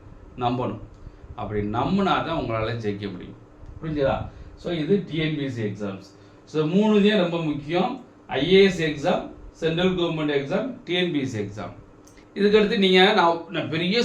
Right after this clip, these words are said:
சப்ஜெக்ட் லெக்சரர் ஆகணும். இப்ப, இப்ப மேத்தமெட்டிக்ஸ் எடுக்கிறீங்க, நான் மேத்ஸ்ல பெரிய லெக்சரர் ஆகணும், தப்பு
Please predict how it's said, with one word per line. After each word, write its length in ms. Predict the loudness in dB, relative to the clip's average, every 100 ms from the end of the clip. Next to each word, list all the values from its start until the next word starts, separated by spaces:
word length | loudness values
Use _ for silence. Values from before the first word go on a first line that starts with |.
| 0
சப்ஜெக்ட் 420 | -4 -2 -2 0 0
லெக்சரர் 400 | 0 -2 0 2
ஆகணும். 340 | 2 0 -2 -6 -10 -18 -20 -20 -20 -20 -20 -10
இப்ப, 100 | 0 2 2 0 -14 -20
இப்ப 180 | -8 -4 2
மேத்தமெட்டிக்ஸ் 460 | 2 2 0 0 -2
எடுக்கிறீங்க, 340 | -4 -4 -6 -6
நான் 140 | -8 -4
மேத்ஸ்ல 320 | -4 -4 -6 -4
பெரிய 140 | -4 -4
லெக்சரர் 380 | -6 -4 -2 -2
ஆகணும், 280 | -4 -6 -8 -14 -20 -20 -20 -20 -20 -20 -20 -20 -20 -16
தப்பு 160 | -14 -10